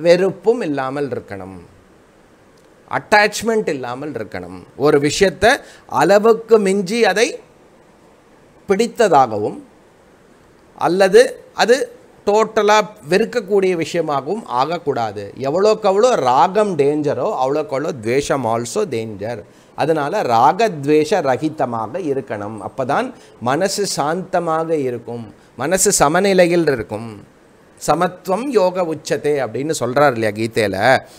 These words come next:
அது எப்படி இருக்க முடியும் அப்படின்னா, ரா-, அதனால சாஸ்திரம் என்ன பண்றதுன்னா, எப்பெல்லாம் வந்து ராகத்தை நீக்கிறாவாறு அல்லது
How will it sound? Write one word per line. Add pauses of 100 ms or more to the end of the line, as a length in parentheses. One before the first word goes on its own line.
(120)
அது
எப்படி
இருக்க
முடியும்
அப்படின்னா,
ரா-,
அதனால
சாஸ்திரம்
என்ன
பண்றதுன்னா, (360)
எப்பெல்லாம்
வந்து (120)
ராகத்தை
நீக்கிறாவாறு (520)
அல்லது